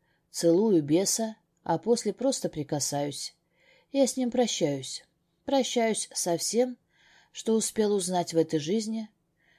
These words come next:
чему научилась и что мне нравилось.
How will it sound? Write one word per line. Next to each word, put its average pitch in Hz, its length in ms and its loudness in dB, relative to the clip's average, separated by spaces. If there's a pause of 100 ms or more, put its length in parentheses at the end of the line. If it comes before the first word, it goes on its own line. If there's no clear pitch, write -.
чему 240 280 0
научилась 190 840 0 (320)
и 220 100 -2
что 214 220 -4
мне 220 160 -4
нравилось. 214 680 -2